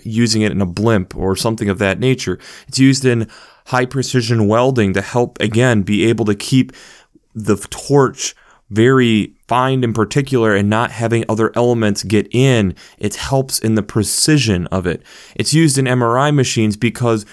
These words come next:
when you take all this, because of its properties, it can drop things to extremely low temperatures, which is helpful in understanding particle physics, but also extremely helpful in reducing heat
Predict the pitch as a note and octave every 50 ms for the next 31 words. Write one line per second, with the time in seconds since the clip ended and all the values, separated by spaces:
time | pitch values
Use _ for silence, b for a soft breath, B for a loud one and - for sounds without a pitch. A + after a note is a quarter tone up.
0 | B B B G2+ A#2 B2 B2+ B2 A#2+ A2+ - - - D3+ D#3 D#3+ - - - B2
1 | A#2+ A#2 A#2 G#2+ A2 G#2 G#2 - - B2 A#2+ - - - - - D3 D3+ D3+ D3
2 | C#3+ C3+ B2 B2 B2+ G2+ - - - A#2+ A2+ A2 A2 - A2+ A2 G#2+ G#2 G2+ B
3 | B B B B B _ B2+ B2+ B2 - C#3 C3 A2+ G2+ G2 - - C3 C3 B2+
4 | C#3 C#3 C#3 - C3 A#2+ A2+ - - - A#2+ A#2 G#2+ - - - - B2 B2 C3
5 | C#3+ D3 D3+ D3+ C#3+ C3+ C3 B2+ A#2+ A#2 A2 A2 A2 - - D3 D3+ C#3+ C3 -
6 | - A2+ G2+ F#2+ F2+ G#2 G#2 G#2 A#2 A2 - - - C3 C3 C3 C3+ - - C3
7 | B2 A#2+ A2+ A2 - - A#2+ B2+ B2+ B2 A#2+ - - A#2+ A#2 A#2 A2+ G#2 G#2 -
8 | C3 B2 A#2+ - - G2+ F#2+ - - D#3 D3 D#3 D#3 D3 - - - B B B
9 | B B - A#2+ B2+ C3 C#3 C#3 - - C#3 B2 - - - C#3 B2+ B2 A#2 A#2
10 | - - B2+ A#2 - - - C3 B2 A#2+ G#2 G2+ A2 G#2+ G#2 G2+ B B B B
11 | A2 A2 G#2+ G2+ C3 C3+ C#3 C3+ - B2+ A#2 A2 - - - F#3 F#3+ D#3 - -